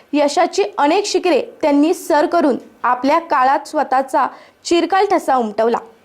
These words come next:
त्यांनी मोठ्या ताकदीने टोकाचे संघर्ष पेलून आपले अस्तित्व निर्माण केले. जीवनभर कुठेही न झुकता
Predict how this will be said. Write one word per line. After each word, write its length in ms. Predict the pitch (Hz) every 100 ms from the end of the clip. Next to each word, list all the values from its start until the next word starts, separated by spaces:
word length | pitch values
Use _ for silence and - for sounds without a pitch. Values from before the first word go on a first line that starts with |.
| _
त्यांनी 300 | 247 240 254
मोठ्या 380 | 277 254 247 262
ताकदीने 640 | 285 277 220 - 302 254 - - - -
टोकाचे 480 | 285 - 320 349 415
संघर्ष 540 | 415 311 285 320 -
पेलून 400 | 381 269 277 285 - - -
आपले 320 | 277 277 349 -
अस्तित्व 480 | 277 285 - 392 403
निर्माण 400 | 285 254 220 220
केले. 220 | 233 233 - - _ _ -
जीवनभर 520 | 220 247 262 269 285
कुठेही 640 | 320 277 277 339 330 311 - -
न 220 | 262 311
झुकता 480 | 269 269 262 311